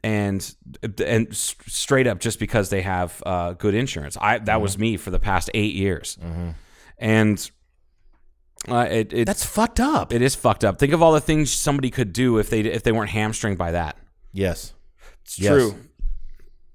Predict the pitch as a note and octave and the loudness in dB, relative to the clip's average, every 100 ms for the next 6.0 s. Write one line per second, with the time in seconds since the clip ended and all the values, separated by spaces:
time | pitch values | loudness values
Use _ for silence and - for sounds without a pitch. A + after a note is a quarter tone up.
0 | _ _ _ _ _ _ C3+ B2 F2+ D#2 | _ _ _ _ _ _ 2 4 4 0
1 | D2+ - - _ _ - G2 F#2 F2 E2+ | -2 -10 -20 _ _ 0 2 4 2 2
2 | E2+ E2 D#2+ D#2 D#2 _ _ _ - F2 | 0 0 -2 -4 -8 _ _ _ -6 -6
3 | - - _ _ _ _ _ F#2+ F#2+ F#2+ | -6 -12 _ _ _ _ _ -2 0 0
4 | E2+ - D2+ D2+ - _ _ _ _ _ | -2 -4 -6 -6 -10 _ _ _ _ _
5 | _ _ _ _ _ F2+ G2+ D#2+ D2+ D#2 | _ _ _ _ _ -2 -2 0 -2 -2